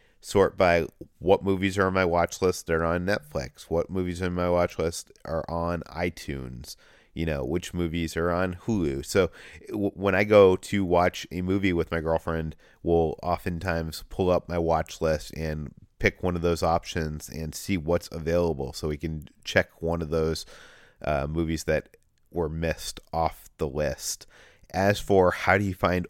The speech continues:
older movies, um, Tyler Perkins here says that he's gone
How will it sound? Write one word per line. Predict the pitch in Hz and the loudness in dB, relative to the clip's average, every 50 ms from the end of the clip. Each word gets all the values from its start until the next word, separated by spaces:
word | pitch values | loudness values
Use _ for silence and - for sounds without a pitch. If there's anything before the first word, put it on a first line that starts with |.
| - | -8
older | - 95 90 98 92 90 | -10 -8 -4 -2 0 0
movies, | 92 90 90 87 80 82 85 82 80 78 - - - | 0 0 0 0 0 2 0 0 0 -2 -4 -6 -4
um, | 85 87 87 85 80 80 78 76 78 80 - - - _ _ - - - - - - - - - - - - - - - - - - - - - - _ - - - - _ _ _ _ - | -2 0 0 0 -2 -2 -4 -6 -8 -10 -12 -16 -20 _ _ -20 -20 -18 -16 -16 -16 -16 -20 -20 -20 -20 -20 -20 -20 -20 -20 -20 -20 -20 -20 -20 -20 _ -20 -20 -20 -20 _ _ _ _ -12
Tyler | - - 113 107 110 110 | -2 2 4 6 6 4
Perkins | - - 110 104 101 - 101 98 92 - | 4 4 4 4 4 2 0 -2 -2 -2
here | - - 98 95 95 92 90 - - - | -2 0 2 4 4 4 2 0 -2 -8
says | - - - 101 92 90 87 | -4 2 6 6 6 6 4
that | - 95 92 | 4 2 2
he's | 85 - - 98 92 92 92 90 - - | 2 0 -2 -2 0 0 -2 -4 -2 0
gone | - 95 90 90 92 90 90 90 87 | 2 2 2 2 0 0 -2 -4 -8